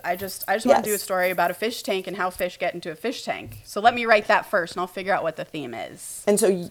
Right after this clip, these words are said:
Speaker 2: your way of solving that or finding the answers is through writing.
Speaker 1: Yes.
Speaker 2: And I don't think through writing. <laughs> So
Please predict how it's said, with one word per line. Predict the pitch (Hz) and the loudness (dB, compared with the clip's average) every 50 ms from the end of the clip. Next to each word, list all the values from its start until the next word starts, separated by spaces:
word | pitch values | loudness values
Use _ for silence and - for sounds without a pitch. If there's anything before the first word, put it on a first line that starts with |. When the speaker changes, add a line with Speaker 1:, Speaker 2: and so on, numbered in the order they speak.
| - - | -8 -2
Speaker 2:
your | 202 196 202 208 214 208 202 | 2 6 8 10 10 10 8
way | 185 180 185 180 175 | 8 6 4 4 4
of | 165 | 2
solving | 165 - - - - 196 202 214 202 160 160 - - | 2 0 0 2 6 8 8 8 8 6 4 -2 -2
that | - 143 147 - - | 0 0 0 0 2
or | 151 160 160 160 - - | 2 0 0 0 -4 -4
finding | - - 190 196 196 196 175 165 | 0 4 4 6 6 4 2 2
the | 160 151 | 0 0
answers | 156 156 160 - - 151 147 - | 0 0 0 -2 -2 -4 -2 -2
is | 156 156 | -4 -4
through | - - - - 147 147 | -6 -10 -10 -6 -4 -2
writing. | 156 175 185 180 160 151 - - - 190 220 196 - _ _ _ _ _ _ _ _ _ _ _ | 2 2 2 2 2 0 -4 -6 -6 -6 -8 -10 -12 _ _ _ _ _ _ _ _ _ _ _
Speaker 1:
Yes. | - 214 175 139 - - - - - - - _ - | -4 -4 -2 -2 -4 -8 -10 -12 -14 -14 -16 _ -8
Speaker 2:
And | 175 165 - | -8 -4 2
I | - 180 | 4 6
don't | 180 190 185 147 - - | 8 8 6 4 2 -6
think | - - 202 175 165 - | -4 -2 -2 -2 -2 -4
through | - - - 147 | -8 -8 -6 -2
writing. | 151 165 175 180 170 - - - - 233 | 0 2 2 2 2 0 0 0 0 0
<laughs> | - - - 220 - | 0 0 -2 -2 0
So | - - - - - - 247 | 2 2 2 2 4 2 2